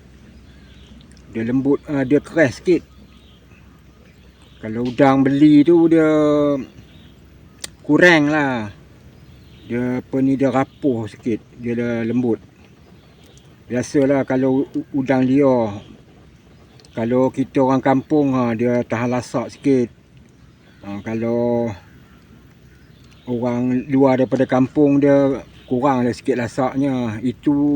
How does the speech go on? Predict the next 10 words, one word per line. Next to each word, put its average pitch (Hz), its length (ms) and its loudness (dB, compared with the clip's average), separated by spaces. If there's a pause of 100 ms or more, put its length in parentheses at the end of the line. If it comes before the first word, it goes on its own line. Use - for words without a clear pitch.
(720)
fakta 139 480 -2
tu. 135 320 -4 (960)
Ha. 104 80 -14 (2500)
Tapi 113 240 -4
boleh 135 320 4
dilatih. 120 640 2 (800)
Apa 110 320 -8
ni, 127 240 0
untuk 131 400 0
lasak 123 560 -4